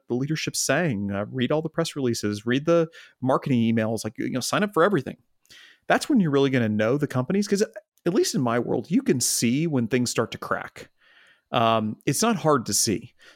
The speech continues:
You just gotta pay attention. And so if you get into investment, the nice thing about the public markets is you get into investment, you don't like it, unless it's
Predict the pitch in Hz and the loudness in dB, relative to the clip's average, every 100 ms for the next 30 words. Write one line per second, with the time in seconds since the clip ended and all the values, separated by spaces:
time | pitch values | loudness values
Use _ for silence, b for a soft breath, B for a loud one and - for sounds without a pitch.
0 | - 202 359 269 - 131 - - 123 - | -4 -2 0 0 2 2 2 -2 -2 -4
1 | - - _ 139 135 175 165 160 156 B | -8 -18 _ 0 2 6 6 4 0 B
2 | _ - 156 214 277 165 120 131 196 139 | _ -2 2 4 4 6 4 4 2 -2
3 | 113 131 202 175 127 107 - 143 117 - | 0 -2 0 0 0 -2 -2 -4 -2 0
4 | 196 160 113 120 113 151 208 127 110 147 | 0 0 -2 -4 0 2 2 0 0 -2
5 | - - 120 160 104 104 160 113 113 143 | -2 -2 0 0 0 0 0 -2 0 -2
6 | - 117 | -2 -4